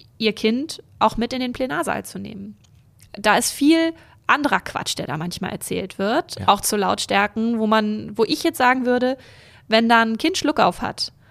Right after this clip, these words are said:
Speaker 1: das stört keine Sau.
Speaker 2: Es wird wahrscheinlich gar nicht mitbekommen werden.
Speaker 1: Im Zweifel nein.
Speaker 2: Mhm.
Speaker 1: Und im Zweifel ist die Stimmung sogar besser als
Speaker 2: Mhm.
Speaker 1: vorher. Ähm, meine Fraktion war da immer sehr entspannt.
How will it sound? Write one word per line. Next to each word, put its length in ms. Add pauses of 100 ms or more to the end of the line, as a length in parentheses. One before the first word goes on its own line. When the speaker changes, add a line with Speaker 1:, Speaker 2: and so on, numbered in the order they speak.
(160)
Speaker 1:
das 180
stört 280
keine 320
Sau. 320 (260)
Speaker 2:
Es 300
wird 140 (100)
wahrscheinlich 280
gar 100
nicht 80
mitbekommen 420
werden. 160 (500)
Speaker 1:
Im 140
Zweifel 400
nein. 460
Speaker 2:
Mhm. 80
Speaker 1:
Und 100
im 100
Zweifel 640
ist 220
die 40
Stimmung 380
sogar 280
besser 380 (200)
als 200
Speaker 2:
Mhm. 40
Speaker 1:
vorher. 380 (800)
Ähm, 240
meine 220
Fraktion 480
war 140
da 80
immer 220
sehr 160
entspannt. 600